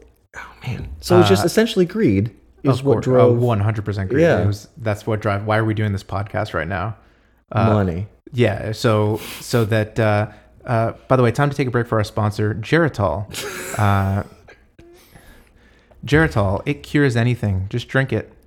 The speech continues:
Speaker 1: And, uh, and, and let's, let's hop into a family that's had Geritol and, uh, and see how it's, uh, improved their lives.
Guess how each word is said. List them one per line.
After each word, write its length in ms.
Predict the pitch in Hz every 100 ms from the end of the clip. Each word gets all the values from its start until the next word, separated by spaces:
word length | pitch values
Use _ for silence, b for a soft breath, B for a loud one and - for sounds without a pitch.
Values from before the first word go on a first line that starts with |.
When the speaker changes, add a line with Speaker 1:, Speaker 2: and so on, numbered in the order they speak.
| _ b b b b
Speaker 1:
And, 260 | - 117 113
uh, 260 | 110 110 107
and, 240 | 113 110
and 400 | - 90 107 104
let's, 300 | 113 143 -
let's 160 | 156 -
hop 240 | 147 139
into 320 | 139 123 - 110
a 40 |
family 380 | - 110 110 107
that's 320 | 98 92 -
had 260 | 113 107 98
Geritol 720 | 101 90 87 90 82 85 -
and, 280 | 92 90 90
uh, 60 |
and 260 | 90 90 92
see 180 | - 123
how 200 | 107 101
it's, 160 | 98
uh, 40 | 92
improved 540 | 90 82 92 107 98
their 160 | 92 92
lives. 480 | 80 78 82 -